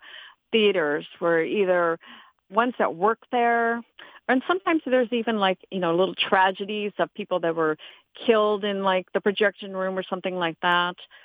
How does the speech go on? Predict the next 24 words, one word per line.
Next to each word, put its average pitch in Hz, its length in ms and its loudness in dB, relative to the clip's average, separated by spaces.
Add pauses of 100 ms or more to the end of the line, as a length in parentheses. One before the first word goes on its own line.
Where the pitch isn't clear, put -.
(160)
And 175 560 2
they 208 120 2
come 240 180 -8
back 196 220 0
'cause 196 160 -10
they're 196 100 -16 (120)
still 214 180 -6
on 208 260 0
the 214 80 -4
job. 180 500 0
They, 165 180 0 (100)
they, 175 80 -4
they 180 380 0
didn't 190 220 -4
finish 196 240 -8
their 175 140 0
job, 185 300 0
so 175 60 -6
they 165 100 -2
come - 180 -12
back 175 320 -2
once 175 200 -4
again 170 300 -2 (100)
to 151 200 -2